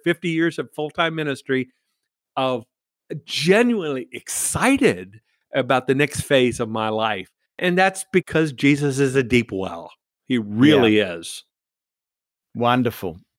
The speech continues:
Speaker 2: My friend, so great to have you. I've been talking with Dan Spader, legend in terms of disciple making and immobilizing leaders. It's so great to have you with us, Dan. And we will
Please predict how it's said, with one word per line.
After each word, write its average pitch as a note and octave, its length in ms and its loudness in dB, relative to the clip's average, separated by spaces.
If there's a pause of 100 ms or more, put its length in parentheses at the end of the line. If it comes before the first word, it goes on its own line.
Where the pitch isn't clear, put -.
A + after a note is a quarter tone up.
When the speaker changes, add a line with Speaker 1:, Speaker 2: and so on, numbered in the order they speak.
(380)
Speaker 2:
My C#3 140 0
friend, D#3+ 560 0
so D#3+ 340 4
great D3 360 2
to C#3 100 2
have C#3+ 240 4
you. D3 220 2
I've C3 80 -2
been B2 160 -2
talking C#3 340 2
with B2 160 -2
Dan C3+ 340 4
Spader, C#3+ 720 2 (360)
legend C#3+ 720 2
in C3+ 220 0
terms C#3 300 2
of B2+ 140 0
disciple C3+ 520 2
making B2+ 600 2
and A2 200 -2
immobilizing A#2+ 880 0
leaders. A2+ 480 0
It's A2 160 -8
so B2+ 160 0
great A#2+ 320 2
to B2+ 80 -4
have A#2+ 160 0
you A2+ 120 -2
with A#2 160 2
us, A#2+ 120 -4
Dan. B2+ 340 2
And B2 120 -2
we D#3 160 2
will C3 260 2